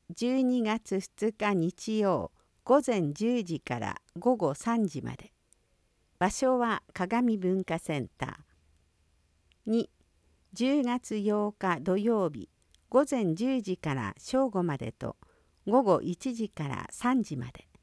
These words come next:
場所は桜十字ホール八代。問い合わせ、熊本県司法書士会事務局。電話、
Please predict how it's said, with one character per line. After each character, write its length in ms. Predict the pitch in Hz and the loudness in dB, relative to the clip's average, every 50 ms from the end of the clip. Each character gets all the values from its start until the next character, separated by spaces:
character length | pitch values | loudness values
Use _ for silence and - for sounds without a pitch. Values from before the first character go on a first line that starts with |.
| _ _ _ _ _ _ _ _ _ _ _ _ _ - | _ _ _ _ _ _ _ _ _ _ _ _ _ -4
場 100 | 196 208 | -4 -2
所 220 | - - 233 226 | 0 0 2 2
は 220 | 220 208 196 - - _ _ | 2 2 0 -2 -8 _ _
桜 520 | - - 208 202 202 - 254 262 262 262 240 | -6 -2 -2 -2 0 0 0 0 0 0 0
十 280 | 208 233 247 240 240 | -2 -2 -2 -2 -2
字 160 | 208 220 240 | -2 -2 -4
ホ 240 | 233 - 233 220 202 | -2 -2 0 0 0
ー 60 | 165 | 0
ル 180 | 131 107 - - _ _ - | -2 -4 -6 -10 _ _ -14
八 300 | 127 123 - - 151 143 | -14 -14 -8 -6 -6 -6
代。 340 | - - - - - - - _ _ _ _ _ _ _ _ _ _ _ _ _ _ _ _ _ - _ _ _ - | -6 -8 -10 -10 -10 -10 -12 _ _ _ _ _ _ _ _ _ _ _ _ _ _ _ _ _ -20 _ _ _ 2
問 220 | 233 226 240 240 | 4 4 6 6
い 80 | 240 226 | 4 4
合 60 | 214 | 4
わ 140 | 214 208 214 | 2 0 -2
せ、 300 | - - 190 175 - - _ _ _ _ _ _ _ _ _ _ | -2 -2 -2 -2 -2 -4 _ _ _ _ _ _ _ _ _ _
熊 260 | - - 220 247 269 262 | -2 0 2 4 4 4
本 340 | 247 247 240 - 226 226 | 2 2 0 0 -2 -2
県 380 | 220 - - 151 131 110 - - - | -2 -2 -2 0 0 -2 -4 -6 -12
司 280 | - - - 202 208 | -16 -6 -2 0 0
法 300 | 208 - 277 277 269 262 | 2 2 2 4 4 2
書 180 | 254 - - 233 | 0 -2 -4 -6
士 200 | 226 - - - | -4 -6 -10 -8
会 320 | - 214 214 214 196 190 170 | -4 -2 -2 0 -2 -2 -4
事 140 | - 185 175 | -2 -2 0
務 180 | 190 196 196 | 0 0 -2
局。 420 | - - 160 135 - - - - - _ _ _ _ _ _ _ _ _ _ _ _ _ - | -4 -6 -8 -8 -8 -8 -12 -12 -12 _ _ _ _ _ _ _ _ _ _ _ _ _ 2
電 340 | 190 190 202 196 196 185 | 4 4 4 4 2 2
話、 220 | 180 170 151 - | 0 0 -2 -2